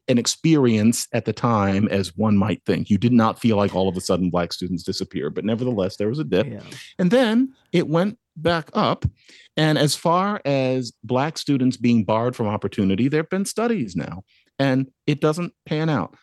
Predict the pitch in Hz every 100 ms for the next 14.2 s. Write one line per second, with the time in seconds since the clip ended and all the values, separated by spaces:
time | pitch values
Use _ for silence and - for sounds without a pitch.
0 | _ - 120 143 - _ _ - 156 143
1 | 143 131 127 120 117 - 90 - 95 95
2 | 104 139 - 147 - 160 143 135 139 120
3 | 98 113 - - - 117 110 131 135 127
4 | 101 113 139 - 123 120 95 107 - -
5 | 101 98 92 104 101 82 110 123 120 120
6 | 123 98 104 110 110 110 113 101 - -
7 | 104 104 - 110 110 110 104 107 104 104
8 | 95 107 95 98 101 - 120 120 - -
9 | 139 156 107 92 - 113 117 110 131 139
10 | 120 120 110 104 110 - - - 113 107
11 | 107 110 - - 65 - 101 - - _
12 | _ _ _ - - - 180 - - -
13 | - 220 - 220 208 175 - 185 135 123
14 | - -